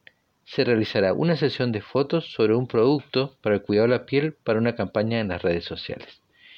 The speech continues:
Informó para el programa Radio Noticias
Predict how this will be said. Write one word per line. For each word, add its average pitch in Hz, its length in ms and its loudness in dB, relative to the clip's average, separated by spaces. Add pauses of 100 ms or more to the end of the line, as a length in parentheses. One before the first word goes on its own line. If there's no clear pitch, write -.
(380)
Informó 113 680 -2 (420)
para 87 180 -2
el 85 80 -8
programa 104 340 -2
Radio 101 220 0
Noticias 127 680 -8